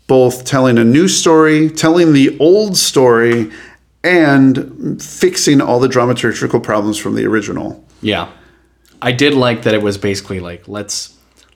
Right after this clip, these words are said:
Speaker 2: look at this almost fifty years later with a, eh, maybe not most feminist, but a more feminist perspective and think about, like, if I made Cinderella today, what would happen? Oh, let's make the girl actually go after the guy.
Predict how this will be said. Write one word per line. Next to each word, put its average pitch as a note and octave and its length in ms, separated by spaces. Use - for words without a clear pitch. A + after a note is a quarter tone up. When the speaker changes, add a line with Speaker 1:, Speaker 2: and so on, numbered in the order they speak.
Speaker 2:
look E3 240
at C#3+ 100
this A#2+ 400
almost A2+ 380
fifty C3 240
years A#2 240
later F#2+ 540
with G#2+ 400
a, G#2+ 380
eh, - 1000
maybe B3 160
not G3 240
most C3+ 320
feminist, G2+ 440
but F#2+ 260
a C#3+ 80
more B2+ 320
feminist G#2 460
perspective F#2 580
and F#2+ 120
think G2 200
about, F#2 320
like, F#2+ 160
if A#2+ 80
I F#3+ 120
made G#3 320
Cinderella B2 520
today, F#2+ 580
what A#2 240
would A#2 100
happen? G#2 440
Oh, E3+ 200
let's C3 220
make D3 140
the B2+ 80
girl A#2+ 200
actually A2+ 300
go A2 220
after B2 300
the F#2+ 100
guy. - 360